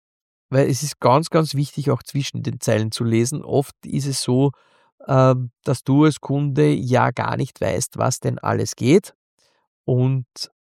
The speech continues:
ähm, was du dir denn so alles wünschen kannst. Und das sollte eigentlich der Installateur erfragen und dich bis, o-, oder, oder sagen wir so, mit, mit, mit den Fragen schon ein bisschen nerven und so s-, um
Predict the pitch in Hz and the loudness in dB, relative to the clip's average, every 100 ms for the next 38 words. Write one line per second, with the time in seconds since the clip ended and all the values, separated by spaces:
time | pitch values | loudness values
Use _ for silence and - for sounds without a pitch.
0 | _ 127 120 120 120 117 _ _ _ _ | _ 2 4 2 0 -4 _ _ _ _
1 | _ _ - 117 127 135 - 123 127 - | _ _ -12 -2 0 0 -2 -4 -2 -2
2 | 120 117 - - 113 113 - 131 123 - | -4 -4 -6 0 0 0 -2 -4 -4 -8
3 | 117 - - - - - 117 - 131 - | -10 -8 -8 -8 -16 -14 -14 -4 -4 -2
4 | 110 117 127 - - 110 120 139 139 139 | -2 -2 -2 -4 -2 -2 0 -2 -2 -2
5 | - 113 107 - 117 117 - 110 123 - | -4 -6 -6 -4 -2 -2 0 2 2 -2
6 | _ _ _ _ _ _ - 117 - - | _ _ _ _ _ _ -6 -6 -2 0
7 | 104 131 170 180 185 - _ _ - 135 | 2 2 0 -2 -4 -8 _ _ -6 -4
8 | - 135 - _ _ _ _ _ _ _ | -4 -6 -6 _ _ _ _ _ _ _
9 | _ _ - 151 139 - - - - - | _ _ -2 0 0 -4 -8 -6 -4 -6
10 | - - 151 147 - 147 143 147 139 170 | 0 4 6 4 2 0 0 0 4 6
11 | 190 135 151 143 147 - 139 131 135 - | 6 2 -4 -2 -4 -2 -4 -2 -2 0
12 | 113 131 156 160 160 156 - 127 151 160 | 2 2 0 -2 -2 -4 -2 -2 -2 -2
13 | 147 147 143 - 147 123 117 127 139 139 | -4 -2 -4 -2 -2 2 0 0 -6 -8
14 | - 135 - 127 - - 147 139 | -8 -10 -8 -12 -12 -6 -2 -2